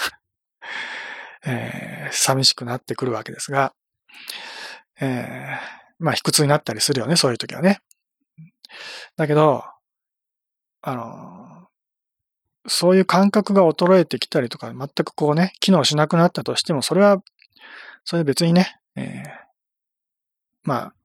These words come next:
そんなに気に病むほどのことでもないというか、ね、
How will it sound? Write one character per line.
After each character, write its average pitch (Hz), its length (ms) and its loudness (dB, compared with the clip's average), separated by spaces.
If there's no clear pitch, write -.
そ - 160 -2
ん 202 140 6
な 208 100 8
に 202 360 4
気 151 140 -2
に 175 140 4
病 196 180 6
む 143 40 4
ほ 135 120 -6
ど 131 120 -4
の 143 120 -2
こ 147 140 0
と 175 100 2
で 175 100 4
も 113 220 -8
な 131 200 -2
い 123 60 -4
と - 120 -14
い - 80 -14
う - 120 -18
か、 - 160 -16
ね、 135 160 -6